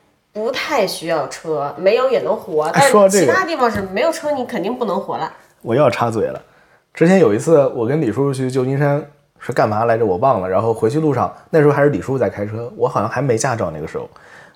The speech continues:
Speaker 2: 我坐在副驾，我就睡着了，睡了一大觉。
Speaker 1: 哎。
Speaker 2: 睁眼的时候，我说：“哎呦，咱这到哪儿了？”
Speaker 1: 真把我当司机了你。
Speaker 2: 对，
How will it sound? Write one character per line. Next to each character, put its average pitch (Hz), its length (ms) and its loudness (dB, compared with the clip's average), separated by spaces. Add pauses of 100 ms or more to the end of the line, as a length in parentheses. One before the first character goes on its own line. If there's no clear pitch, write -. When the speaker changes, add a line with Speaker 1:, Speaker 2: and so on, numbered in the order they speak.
(140)
Speaker 2:
我 104 140 2
坐 135 160 4
在 113 240 4
副 - 160 -6
驾， 127 160 4
我 90 80 0
就 101 80 0
睡 123 160 0
着 85 160 -2
了， 71 160 -2 (240)
睡 165 160 4
了 131 80 4
一 139 60 4
大 120 240 4
觉。 85 180 -6 (720)
Speaker 1:
哎。 240 320 -8 (380)
Speaker 2:
睁 214 140 6
眼 185 160 6
的 107 140 -2
时 120 80 -2
候， 131 140 0
我 110 120 0
说 131 220 0
：“哎 - 20 2
呦， 175 120 2 (280)
咱 110 160 -4
这 147 80 0
到 160 160 4
哪 110 100 2
儿 - 120 -4
了？” 85 140 -4
Speaker 1:
真 381 160 4
把 311 140 8
我 233 80 4
当 226 140 2
司 233 240 -6
机 226 140 -2
了 214 100 0
你。 180 260 -8
Speaker 2:
对， 117 160 4